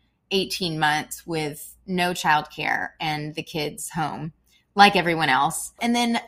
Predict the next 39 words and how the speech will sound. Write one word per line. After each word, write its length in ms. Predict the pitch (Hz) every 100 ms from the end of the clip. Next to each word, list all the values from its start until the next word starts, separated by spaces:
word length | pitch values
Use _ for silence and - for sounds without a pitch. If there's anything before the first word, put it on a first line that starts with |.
| - - - -
the 180 | 220 -
other 260 | 214 214
huge 500 | 214 - 254 240 -
part 260 | - 190 180
for 140 | 190
us 260 | 180 165 -
is 200 | 180 165
my 280 | 165 156 156
mother. 500 | 156 147 - 165 - _ _ _ -
So 520 | - 190 170 170 -
she 640 | - - - 208 214 - _ _ -
travels 560 | - 202 185 240 277
with 140 | 285 285
us 440 | 311 330 320 -
or 220 | 220 208 185
is 280 | 202 170
with 240 | 175 180 180
us, 380 | 202 220 220 -
like, 280 | 180 -
ten 360 | - 202 196 208
to 60 | 202
fifteen 480 | 196 190 214 196
days 340 | 190 165 165 165
a 60 |
month. 440 | 185 165 170 302 - -
Usually 440 | 196 233 233 254 214
we 320 | 202 - 185
do 200 | 196 190
longer 400 | 175 165 165 165
stints 380 | 170 180 160 165
of 80 | 165
travel, 560 | - 160 160 156 156 -
especially 380 | - 165 -
when 200 | 170 160
we 100 | 160
travel 340 | 160 160 151 160
in 120 | 156
the 60 | 160
summer, 520 | - 156 156 151